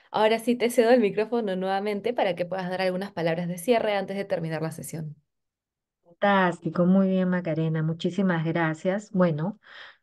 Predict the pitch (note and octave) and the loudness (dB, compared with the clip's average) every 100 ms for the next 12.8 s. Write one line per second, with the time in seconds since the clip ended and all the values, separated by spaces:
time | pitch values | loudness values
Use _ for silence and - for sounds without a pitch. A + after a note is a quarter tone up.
0 | _ E3 D#3 E3 A3 G#3+ F#3 E3+ E3+ F#3 | _ -2 0 2 4 6 4 0 -2 -2
1 | E3+ E3 E3 E3 F#3 F3+ F3 F#3 G#3 G3 | -2 0 0 2 2 2 0 0 0 -2
2 | E3+ F3+ F#3 - F#3 E3+ D3 C#3 - E3 | -2 -4 -4 -2 -2 0 -2 -2 -2 -2
3 | E3+ F3+ E3+ C#3 - F#3 F#3+ F#3+ C4+ - | 0 -2 -4 -2 4 4 4 -2 -6 -8
4 | - C#3 C#3 D3 D#3+ D#3+ - - D#3 D#3 | -2 2 2 2 0 -2 -4 -2 0 0
5 | C#3+ C#3 F#3+ G#3+ B3+ A#3 D3+ C3+ D3 D#3+ | -2 -2 2 4 2 -2 -6 -4 -2 0
6 | E3+ F#3 D#3+ C#3+ D3 G3+ G#3 G3 D#3 D3+ | -2 -2 -2 -2 -2 0 2 2 -2 -6
7 | D#3 - D#3 C3+ F3 E3 F#3 D3+ E3+ A3 | -10 -10 -6 2 4 6 4 4 2 0
8 | G#3 F#3+ C#3+ D3+ - F3 E3+ - G#3 G#3 | 0 -2 -4 -4 -2 -4 -2 2 4 4
9 | F3+ D#3+ D3+ D3+ D#3 E3+ G3 - E3 D3+ | 0 -2 -2 -2 -2 -2 -4 -4 -4 -2
10 | D3+ G#3+ G3+ D#3+ - - - - - G3+ | 2 4 4 0 -10 -20 -20 -16 -2 2
11 | G#3 E3+ D#3 D3+ D#3 F3+ G#3 G#3+ - D3+ | 2 0 -4 -4 -2 2 2 0 -6 -8
12 | C#3+ C#3 C#3 - A3 A3 E3+ G3+ | -4 -2 -4 2 6 6 4 -2